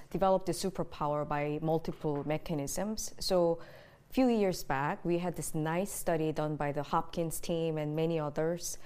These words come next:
trying to really figure out why this breast cancer actually happens. Because, you know, there are patients who may have actually underlying factors, such as, you know, Angelina Jolie had a gene that she decided to remove the both breast,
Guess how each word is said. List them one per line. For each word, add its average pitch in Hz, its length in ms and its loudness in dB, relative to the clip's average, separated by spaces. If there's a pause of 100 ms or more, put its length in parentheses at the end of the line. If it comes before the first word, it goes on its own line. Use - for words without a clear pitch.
(340)
trying 294 220 2
to 254 80 0
really 190 160 4
figure 175 280 0
out 156 260 0
why 160 280 2
this 170 180 -4
breast - 280 -4
cancer 147 280 -4
actually 139 280 -6
happens. - 640 -6 (480)
Because, 190 280 2
you 180 80 2
know, 175 140 4
there 175 260 4
are 160 420 4
patients 180 400 0
who 175 340 2
may 170 260 4
have 190 220 0
actually 165 340 0
underlying 160 500 0
factors, 254 600 -2 (320)
such 190 340 0
as, 165 500 0
you 170 120 0
know, 160 180 2
Angelina 160 560 0
Jolie 156 460 0
had 160 160 0
a 151 80 -2
gene 214 480 2
that 160 180 0
she - 160 -2
decided 156 460 -2
to 151 320 -2 (500)
remove 156 360 2
the 139 60 -8
both 151 360 0
breast, 254 460 2